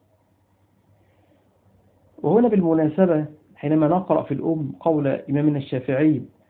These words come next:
"وأكره أن يبنى على المسجد، على القبر مسجد"، قد يظن القارئ لقول الشافعي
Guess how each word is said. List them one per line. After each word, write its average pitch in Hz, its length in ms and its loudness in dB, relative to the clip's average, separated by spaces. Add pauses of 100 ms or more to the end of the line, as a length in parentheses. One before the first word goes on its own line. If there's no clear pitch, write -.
(260)
"وأكره 147 720 2
أن 135 180 2
يبنى 143 240 2
على 123 220 -2
المسجد، 131 420 -2 (200)
على 131 120 -2
القبر 139 280 -2
مسجد"، 151 380 0 (460)
قد 151 140 0
يظن 208 500 4 (1200)
القارئ 151 540 2 (140)
لقول 165 340 -2
الشافعي 139 640 -2